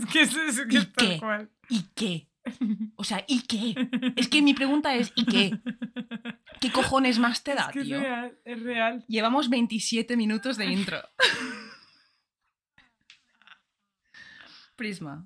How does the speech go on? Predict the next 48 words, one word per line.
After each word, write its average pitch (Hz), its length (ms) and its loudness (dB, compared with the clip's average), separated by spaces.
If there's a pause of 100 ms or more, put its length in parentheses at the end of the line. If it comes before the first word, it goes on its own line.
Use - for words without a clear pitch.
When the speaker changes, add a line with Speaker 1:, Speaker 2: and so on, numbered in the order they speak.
(120)
Speaker 2:
<laughs> - 200 0 (1160)
Bueno, 349 300 0
me 247 140 2
he 269 60 2
cabreado 262 400 8
Speaker 1:
Le 381 140 8
echamos 381 160 6
Speaker 2:
mucho. 381 140 6
Speaker 1:
la 381 160 8
culpa 339 320 6
al 330 160 2
Prisma. 302 640 0 (180)
Hostia, 311 300 4
es 196 100 0
que - 100 0
vais - 160 6
a 208 120 8
Speaker 2:
Igual, 240 120 4
Speaker 1:
flipar 247 420 2
hoy. 233 80 2
Speaker 2:
igual 208 380 0
luego, 214 380 -6
Speaker 1:
Bueno. 311 160 2
Speaker 2:
cuando 277 140 2
esté 190 200 -4
editando 185 400 -6
este 180 220 -10
capítulo, 170 340 -12
igual 160 300 -10
quito 151 340 -16
trozos 143 380 -16
del, 143 380 -12
de - 80 -10
Speaker 1:
Tenemos 285 240 2
que 339 60 -2
Speaker 2:
eso. 330 80 -2
Speaker 1:
explicar 277 360 0
una 285 240 0
cosa, 226 260 -6
porque 226 280 -6
también 254 280 -6
es 294 100 -10
un 294 120 -10
Prisma 294 320 -10
especial 269 520 -8
por 277 120 -6
otra 247 300 -6
cosa. 196 320 -14